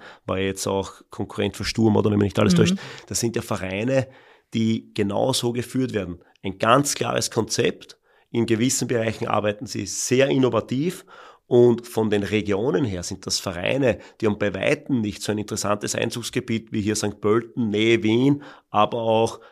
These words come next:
Speaker 1: ganz Niederösterreich als Einzugsgebiet. Also das sind Vereine, die das schon unter Beweis stellen, dass wenn man mit einem klaren Konzept herangeht und sich die Zeit nimmt,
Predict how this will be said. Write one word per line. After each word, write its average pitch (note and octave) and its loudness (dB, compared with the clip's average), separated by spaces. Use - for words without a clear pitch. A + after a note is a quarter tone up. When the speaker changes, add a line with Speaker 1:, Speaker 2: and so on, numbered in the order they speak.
Speaker 1:
ganz G#2 2
Niederösterreich A#2+ -2
als A2+ -6
Einzugsgebiet. A#2 -4
Also G#2+ -2
das A2 0
sind A2+ -4
Vereine, G#2+ 0
die A#2+ -4
das G#2+ -4
schon A2+ 0
unter A#2+ 0
Beweis G#2+ 4
stellen, A2+ 4
dass G2+ 0
wenn G#2 4
man G#2 6
mit G2+ 2
einem G2+ 0
klaren A2+ 2
Konzept - 2
herangeht A2+ 4
und C3 2
sich B2+ 2
die G2+ -6
Zeit A#2+ 4
nimmt, G#2+ 2